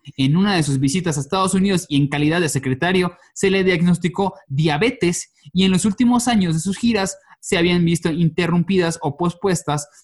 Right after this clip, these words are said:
tomando largos periodos vacacionales. O sea,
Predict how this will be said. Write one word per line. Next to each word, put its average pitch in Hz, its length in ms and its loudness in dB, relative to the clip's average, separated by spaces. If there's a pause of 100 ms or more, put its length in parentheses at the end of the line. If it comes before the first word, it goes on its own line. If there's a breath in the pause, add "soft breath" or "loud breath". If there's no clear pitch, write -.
tomando 165 380 2
largos 156 420 0
periodos 120 380 0
vacacionales. 113 640 -4
O 113 60 -10
sea, 165 260 -4